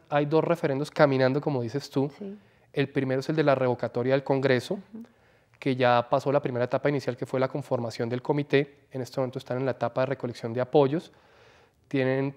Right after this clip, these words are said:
Speaker 1: plazo d-, hasta mediados de junio aproximadamente para entregar el cinco por ciento de las firmas del censo electoral del país. Por otro lado, el día martes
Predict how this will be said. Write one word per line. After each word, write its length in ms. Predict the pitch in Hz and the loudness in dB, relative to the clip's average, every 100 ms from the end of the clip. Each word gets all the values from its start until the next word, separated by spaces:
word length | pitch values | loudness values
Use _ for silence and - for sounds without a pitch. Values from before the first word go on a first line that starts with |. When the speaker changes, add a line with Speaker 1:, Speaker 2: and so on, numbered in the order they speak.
| - | -2
Speaker 1:
plazo 840 | 147 135 135 - 151 147 147 135 | 2 4 4 0 2 4 2 -2
d-, 120 | 131 - | -6 -4
hasta 840 | 131 127 - - 123 123 123 120 | -4 -4 -14 -8 -6 -2 -2 -4
mediados 760 | 120 123 123 123 120 127 131 156 | -6 -8 -8 -6 -4 0 0 0
de 80 | 156 | -4
junio 260 | - 151 | -6 -6
aproximadamente 840 | 151 160 - 165 160 165 160 143 175 - _ - | -6 -6 -8 -2 0 0 -2 -4 -8 -8 _ -2
para 160 | 147 | -2
entregar 320 | 131 131 123 | 0 -2 -2
el 80 | 127 | -2
cinco 320 | - 156 139 | -4 -6 -6
por 180 | 143 135 | -6 -8
ciento 380 | - 143 127 139 | -6 -6 -4 -2
de 60 | 139 | -2
las 120 | 123 | -4
firmas 320 | - 123 131 | -4 -4 -4
del 120 | 139 | -6
censo 240 | - 120 131 | -8 -10 -10
electoral 320 | - - 117 | -10 -10 -8
del 160 | 123 | -10
país. 440 | - 127 135 113 - _ _ _ _ _ _ - | -4 0 0 -4 -14 _ _ _ _ _ _ -2
Por 120 | 143 | 0
otro 200 | 135 165 | 2 4
lado, 380 | 175 165 180 180 | 6 6 6 2
el 160 | 143 131 | -4 -2
día 240 | 131 139 - _ _ - | 0 0 -2 _ _ -4
martes 540 | 156 147 - 156 - | 2 2 0 -8 -8